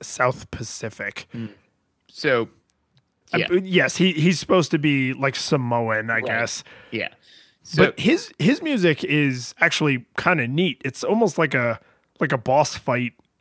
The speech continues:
Speaker 1: in a classic video game. It's definitely not what I would think of if they were trying to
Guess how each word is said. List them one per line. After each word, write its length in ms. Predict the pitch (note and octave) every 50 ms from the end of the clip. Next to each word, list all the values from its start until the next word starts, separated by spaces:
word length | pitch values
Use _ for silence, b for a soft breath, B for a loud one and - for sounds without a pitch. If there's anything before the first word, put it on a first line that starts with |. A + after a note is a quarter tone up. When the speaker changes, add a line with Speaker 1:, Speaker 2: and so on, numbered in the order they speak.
| _ _ _ -
Speaker 1:
in 140 | C3 B2+ B2+
a 60 | B2
classic 460 | - - D3 C3+ C3 - - B2+ A2+
video 300 | A2+ B2+ C3 C3 A#2+ A#2+
game. 420 | A2+ A#2+ A2+ A2+ A2 A2 A2 A2+ - -
It's 200 | C#3+ C#3 - -
definitely 640 | - G3+ B3+ C#4 A#3 F#3+ E3+ D3 C#3 C3+ A#2+ A2+ - b b b b b b b b
not 600 | - A#2 G#2+ A2+ A#2+ C3 D3 F3 G#3+ A3+ A3+ - _ -
what 320 | D#3 C#3 C3+ C3+ B2+ - -
I 180 | - C3 C#3+ G3
would 220 | G3 D#3+ C3 B2
think 340 | B2 - - - F#3+ G3 D#3 D3+
of 200 | C3 B2+ B2 A#2+
if 160 | A#2+ A#2 -
they 100 | - C3
were 140 | C3 C3 B2+
trying 300 | A#2+ - C#3 C#3 C#3 C3+
to 120 | B2+ A2